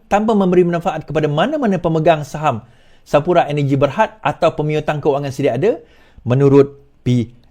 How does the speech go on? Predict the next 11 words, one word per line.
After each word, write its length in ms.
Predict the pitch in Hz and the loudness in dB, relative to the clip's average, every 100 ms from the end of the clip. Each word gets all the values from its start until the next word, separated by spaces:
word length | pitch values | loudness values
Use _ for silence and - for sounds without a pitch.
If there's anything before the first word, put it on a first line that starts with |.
| _ - | _ -12
N 160 | 143 | -10
B. 160 | 127 117 - _ _ _ _ _ _ _ - | -10 -12 -18 _ _ _ _ _ _ _ -10
Sebagai 400 | - 180 214 214 | 0 4 4 4
pemegang 320 | 185 190 196 | 4 4 2
saham 240 | 202 185 | 0 -2
utama 320 | 160 - 208 202 | 0 0 0 -2
S 160 | 160 180 | -4 0
E 80 | 165 | 0
B 80 | |
sedia 320 | 165 156 127 127 | 0 0 0 4
ada, 240 | 226 330 | 2 2